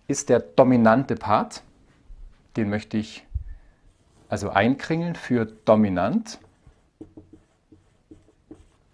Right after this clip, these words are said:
Und damit setzt sich der Nenner durch. Das heißt, langfristig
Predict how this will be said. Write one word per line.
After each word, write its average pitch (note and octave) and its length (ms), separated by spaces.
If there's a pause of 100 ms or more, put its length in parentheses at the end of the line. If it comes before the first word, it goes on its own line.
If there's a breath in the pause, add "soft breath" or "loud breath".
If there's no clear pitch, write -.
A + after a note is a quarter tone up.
(1200 soft breath)
Und B2 120
damit E3 240
setzt - 420
sich - 280
der B2+ 120
Nenner B2+ 320
durch. - 460 (420)
Das A#2 100
heißt, A#2+ 280
langfristig D3+ 960